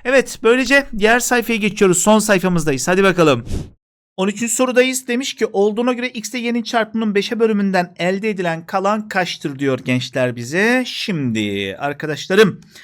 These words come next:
bakın onu şey x'i ona bölmüşsünüz, iki kalanını vermiş.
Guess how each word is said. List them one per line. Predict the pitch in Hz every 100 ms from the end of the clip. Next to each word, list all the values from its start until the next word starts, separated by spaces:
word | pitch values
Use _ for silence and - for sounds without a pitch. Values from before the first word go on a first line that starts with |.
| - - - _
bakın | 233 220 143 101 _ _ _ _ -
onu | 185 208 254 262
şey | - 185
x'i | - 180 - -
ona | 185 220 202
bölmüşsünüz, | 190 175 165 220 247 -
iki | 185 190
kalanını | 185 170 151 131
vermiş. | 120 117 170 254 -